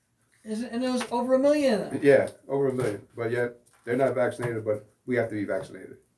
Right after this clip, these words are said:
Speaker 2: Okay.
Speaker 1: That makes no sense.
Speaker 2: Yeah, I know. So this is also a Facebook post. <laughs> And this is kind of funny, actually. Our worst enemy is not Russia, China, or North Korea. Our worst enemy is the Democrats. Fancy Nancy, Chuck the Schmuck,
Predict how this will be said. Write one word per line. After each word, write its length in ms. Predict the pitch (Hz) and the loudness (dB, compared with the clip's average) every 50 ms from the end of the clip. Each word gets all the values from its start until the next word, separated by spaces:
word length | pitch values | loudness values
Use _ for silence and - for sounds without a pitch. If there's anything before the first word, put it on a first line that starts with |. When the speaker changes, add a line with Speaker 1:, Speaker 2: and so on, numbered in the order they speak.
| - - | -18 -18
Speaker 2:
Okay. 200 | - - - - - _ - | -18 -16 -16 -20 -20 _ -12
Speaker 1:
That 160 | - 233 226 220 | -8 -6 -2 -2
makes 240 | 214 202 185 - - | 0 -2 -2 -6 -10
no 120 | 170 165 | -14 -16
sense. 460 | - - 202 - - - - - - - | -14 -16 -16 -16 -16 -20 -20 -20 -20 -14
Speaker 2:
Yeah, 120 | - 92 | -12 -12
I 40 | 90 | -12
know. 140 | - - 127 - - _ _ _ _ _ _ - | -12 -14 -16 -20 -20 _ _ _ _ _ _ -8
So 60 | 104 | -6
this 100 | 120 127 | -4 -4
is 100 | 123 113 | -2 0
also 260 | 123 127 120 117 101 | 0 0 0 -2 -6
a 20 | - | -6
Facebook 380 | - 113 110 107 - 110 104 - | -4 -6 -6 -6 -8 -12 -10 -4
post. 300 | 127 131 135 135 - - _ _ _ _ _ _ _ _ _ _ _ _ - | -4 -2 -2 -4 -6 -14 _ _ _ _ _ _ _ _ _ _ _ _ -20
<laughs> 80 | - - - - _ _ _ - - | -20 -20 -20 -20 _ _ _ -14 -8
And 120 | - 151 131 | -6 -4 -4
this 140 | 156 147 180 | -4 -6 -8
is 80 | - | -10
kind 220 | - - 139 113 101 | -6 -4 -4 -4 -4
of 40 | - | -6
funny, 280 | - 120 107 110 - | -6 -4 -4 -4 -4
actually. 360 | - 101 98 - - - - - _ _ - - - - - - _ _ _ - - _ - - - 131 | -6 -8 -10 -12 -14 -18 -18 -18 _ _ -20 -20 -20 -20 -20 -20 _ _ _ -20 -20 _ -20 -10 -2 0
Our 80 | 131 | 2
worst 260 | 139 156 170 165 - - | 2 2 2 2 2 2
enemy 300 | 143 147 143 135 131 127 | 2 4 4 4 4 4
is 160 | 127 107 117 | 4 2 2
not 300 | 123 127 143 - - - _ - | 2 4 4 2 2 -6 _ -2
Russia, 320 | - 135 147 147 - 156 - | 2 2 4 4 2 -2 -6
China, 360 | - - - 143 135 131 135 | -6 -4 0 2 2 4 4
or 200 | - 110 113 113 | 2 2 0 0
North 220 | 120 135 135 135 | 2 2 0 0
Korea. 420 | - - 131 131 127 120 107 104 104 - _ _ _ - | -2 -4 0 2 2 4 4 2 0 -4 _ _ _ -2
Our 60 | 120 | 2
worst 300 | 127 139 139 135 - - | 6 6 6 4 2 -4
enemy 260 | 131 131 123 120 120 | -2 -2 0 0 -2
is 160 | 113 113 - - _ _ _ _ _ - | -2 -4 -8 -16 _ _ _ _ _ -12
the 120 | 131 127 | -10 -10
Democrats. 920 | 117 104 135 143 139 123 113 - - - 110 101 104 107 - - - - - _ _ _ _ _ _ _ _ _ | -6 -4 -2 0 0 0 0 -2 0 0 0 0 0 -2 -8 -12 -14 -14 -16 _ _ _ _ _ _ _ _ _
Fancy 400 | - - 139 147 143 - 143 127 | 0 2 2 2 2 2 0 2
Nancy, 320 | 123 131 135 131 - 151 | 4 4 4 2 0 -4
Chuck 220 | - - 143 147 - | -2 0 -2 0 -2
the 80 | 131 | -6
Schmuck, 400 | 120 - 117 113 117 131 - - | -8 -8 -6 -4 -4 -4 -4 -6